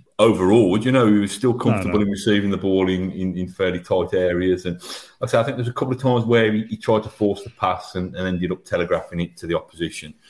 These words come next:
Speaker 1: Um, a, a big chance for him, I think it was when the, the Ings header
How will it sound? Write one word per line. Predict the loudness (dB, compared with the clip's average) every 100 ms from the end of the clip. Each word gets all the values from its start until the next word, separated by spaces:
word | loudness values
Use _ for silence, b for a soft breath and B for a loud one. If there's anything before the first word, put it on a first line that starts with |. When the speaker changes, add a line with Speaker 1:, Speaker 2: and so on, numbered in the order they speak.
| B B B -4
Speaker 1:
Um, | 0 2 2 0 -2 -8 B B B _ _ _ _ -16
a, | -16 -10
a | -10
big | -2 -2
chance | -2 -2 -2 -2
for | -2
him, | -2
I |
think | -2 -2
it | -4
was | -6
when | 0 0
the, | 2 -2
the | -2 -2
Ings | -2 -2
header | -2 -2 -4